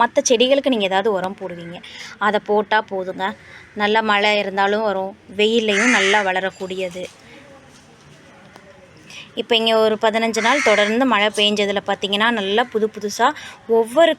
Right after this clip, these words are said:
கணுவுலையும் துளிர் விட்டு, துளிர் விட்டு நிறைய பூத்திருக்கு. இதை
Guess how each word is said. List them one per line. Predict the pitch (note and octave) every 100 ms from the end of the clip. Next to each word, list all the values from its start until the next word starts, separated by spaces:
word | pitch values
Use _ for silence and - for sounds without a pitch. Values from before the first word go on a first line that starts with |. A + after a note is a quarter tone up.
| A#3
கணுவுலையும் | G#3+ A#3+ A#3+ B3 C4+ C#4
துளிர் | G#3+ G#3+ G#3+
விட்டு, | G#3+ G#3+
துளிர் | G#3 G3+ G#3
விட்டு | - C#4 A3
நிறைய | F#3+ F#3+ G3+ A#3+
பூத்திருக்கு. | G3 F#3+ F#3 - F4 - - -
இதை | B3+